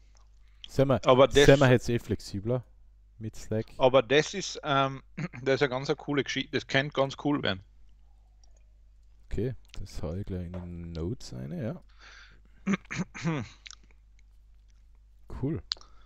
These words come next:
Speaker 1: Also,
Speaker 2: Nur halt eben
Speaker 1: geht bei
Speaker 2: das Problem
Speaker 1: Ja.
Speaker 2: derzeit MetaQuest, ähm, dass ich das auch noch kurz sag, du hast halt so einen riesen Klotz am Schädel einfach im Moment noch.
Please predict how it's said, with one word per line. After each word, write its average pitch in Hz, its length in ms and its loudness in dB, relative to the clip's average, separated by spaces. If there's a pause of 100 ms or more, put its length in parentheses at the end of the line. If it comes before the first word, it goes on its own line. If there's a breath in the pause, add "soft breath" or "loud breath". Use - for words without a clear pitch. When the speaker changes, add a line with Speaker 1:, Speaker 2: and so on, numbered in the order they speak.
(1500 soft breath)
Speaker 1:
Also, 127 380 6
Speaker 2:
Nur 170 160 10
halt 160 180 4
eben 147 200 2
Speaker 1:
geht 131 200 2
bei 120 200 0
Speaker 2:
das - 180 -4
Problem 139 480 0
Speaker 1:
Ja. 123 140 6 (140)
Speaker 2:
derzeit 135 460 0
MetaQuest, 127 920 -2
ähm, 113 240 -2
dass 110 160 -4
ich 120 60 -12
das 113 180 -2
auch 117 60 0
noch 120 120 -8
kurz - 200 -6
sag, 127 200 2 (500 loud breath)
du 123 120 4
hast 139 200 8
halt 156 120 2
so - 120 -2
einen 120 100 -4
riesen 139 440 -6
Klotz - 360 -2
am 123 140 -2
Schädel 90 380 -2
einfach 85 320 -6
im 92 100 -8
Moment 82 400 -8
noch. 85 180 -12